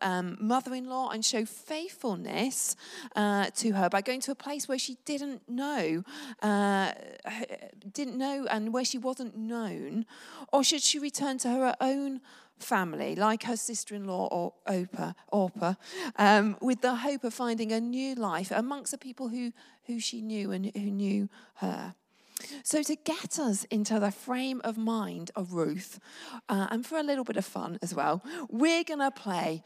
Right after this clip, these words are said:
uh, Would You Rather game, okay? So th-, the, the idea is I'll ask you a would you rather question. So a question with just two options. And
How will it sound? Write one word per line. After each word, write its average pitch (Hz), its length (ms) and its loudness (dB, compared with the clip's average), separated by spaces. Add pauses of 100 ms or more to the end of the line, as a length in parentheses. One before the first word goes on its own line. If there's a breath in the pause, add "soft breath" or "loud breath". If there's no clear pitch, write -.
(320 loud breath)
uh, 175 380 0 (180)
Would 220 480 -2
You 226 260 2
Rather 180 600 2 (260)
game, 156 440 -4 (320)
okay? 170 500 2 (480 loud breath)
So 233 280 8
th-, - 100 2 (160)
the, 240 180 2
the 254 160 0
idea 269 320 4
is 180 220 4
I'll 302 340 10
ask - 380 0
you 220 160 2
a 220 100 6
would 262 460 2
you 277 200 2
rather 226 480 4
question. - 720 0
So 185 380 6
a 185 40 -2
question 254 340 2
with 226 120 4
just - 320 0
two 339 560 0 (340 loud breath)
options. 131 800 -2 (380 loud breath)
And 240 320 4